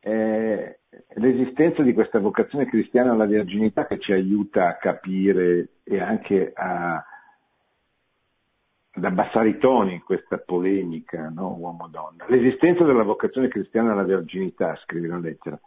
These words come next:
"audace rispetto alla tradizione antico-testamentaria e alle esigenze di molte società umane,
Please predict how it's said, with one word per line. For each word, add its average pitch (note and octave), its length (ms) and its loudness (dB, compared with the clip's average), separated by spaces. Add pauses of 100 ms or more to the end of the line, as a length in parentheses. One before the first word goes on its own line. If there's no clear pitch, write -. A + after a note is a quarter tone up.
(460)
"audace G2+ 640 2
rispetto F#2+ 420 -2
alla F2+ 140 0
tradizione F2 500 -4
antico-testamentaria - 1400 -2 (400)
e F#2+ 160 -4
alle F2+ 240 0
esigenze F#2+ 500 0
di E2+ 120 -4
molte G2 320 0
società F2 420 -6
umane, F#2 560 -2